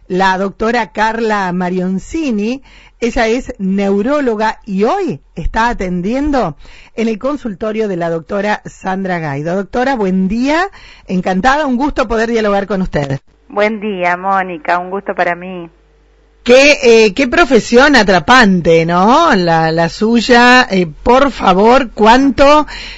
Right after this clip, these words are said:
Speaker 1: que podemos hacer con los neurólogos. Eh, bueno, contar un poquito a la audiencia, eh, eh, empieza a venir ahora, ya viene, va a seguir viniendo.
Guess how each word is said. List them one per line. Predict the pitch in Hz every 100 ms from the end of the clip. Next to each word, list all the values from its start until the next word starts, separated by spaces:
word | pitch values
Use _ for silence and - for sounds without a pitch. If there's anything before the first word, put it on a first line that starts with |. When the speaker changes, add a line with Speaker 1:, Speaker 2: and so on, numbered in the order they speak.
| - -
Speaker 1:
que | 202
podemos | 196 202 247 285 226
hacer | 180 - 240
con | 277 226
los | 190 180
neurólogos. | 180 175 180 202 240 254 254 294 - - - - - -
Eh, | 220 220
bueno, | 233 196 208
contar | 240 247 339 349 -
un | 233 226
poquito | 208 226 254
a | 233
la |
audiencia, | 208 208 240 269 254 285 302 320 -
eh, | 190 190 185 185 185 180 -
eh, | 175 170
empieza | 113 185 233 262 285
a | 269
venir | 220 208
ahora, | 190 240 262
ya | 220 196
viene, | 196 214 240 254
va | 220
a | 208
seguir | 180 202 196
viniendo. | 175 190 226 233 240 254